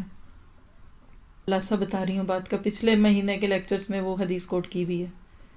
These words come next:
आपने फरमाया कि "ए काबा, तेरी एक अजमत है और मोमिन की तीन अजमतें हैं,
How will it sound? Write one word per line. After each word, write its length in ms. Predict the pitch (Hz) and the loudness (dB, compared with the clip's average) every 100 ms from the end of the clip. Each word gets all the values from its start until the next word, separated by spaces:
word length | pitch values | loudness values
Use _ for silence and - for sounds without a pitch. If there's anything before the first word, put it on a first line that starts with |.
| - - - - - - 220 | -20 -20 -20 -20 -20 2 8
आपने 320 | 233 233 240 | 8 8 4
फरमाया 580 | 240 214 208 202 208 214 | 6 6 6 8 6 6
कि 180 | 208 | 4
"ए 120 | 202 202 | 4 4
काबा, 600 | 202 180 175 185 196 202 | 2 2 2 0 -2 -2
तेरी 300 | 233 247 - | 2 2 2
एक 360 | 240 226 247 269 | 4 6 8 8
अजमत 380 | 240 202 196 190 | 6 6 0 0
है 160 | 180 175 - - - - - | -2 -4 -8 -20 -20 -18 2
और 200 | 214 214 | 4 4
मोमिन 640 | 190 202 220 247 294 320 | 4 6 10 10 10 8
की 180 | 311 302 | 6 6
तीन 520 | 302 - 226 233 240 | 4 4 6 10 8
अजमतें 520 | 233 202 196 190 190 185 | 8 4 2 0 0 -2
हैं, 180 | 180 | -4